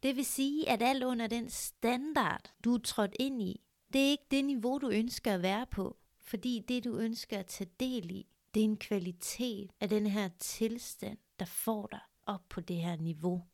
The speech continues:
Og det er her, arbejdet skal sættes ind. Det er her, barrierer skal ophæves fra gamle historier, der afholder dig fra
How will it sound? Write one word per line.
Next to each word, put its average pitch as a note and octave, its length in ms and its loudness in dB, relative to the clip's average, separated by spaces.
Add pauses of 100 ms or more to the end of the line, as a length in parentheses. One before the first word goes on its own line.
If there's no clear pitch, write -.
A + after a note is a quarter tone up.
(120)
Og G3+ 180 -2
det G3 180 2
er F3+ 120 -4
her, A3+ 420 -2 (140)
arbejdet F3+ 680 -4 (200)
skal - 240 -12
sættes F#3 420 -6
ind. G#3+ 180 -2 (380)
Det F#3 160 2
er E3+ 40 0
her, F3 460 -2 (140)
barrierer F3 800 -2 (140)
skal - 280 -10
ophæves F3+ 840 -2
fra - 240 -10
gamle F3 480 0
historier, F3+ 800 -2 (280)
der E3 180 -4
afholder E3+ 680 2
dig E3 160 -4
fra D#3+ 420 -6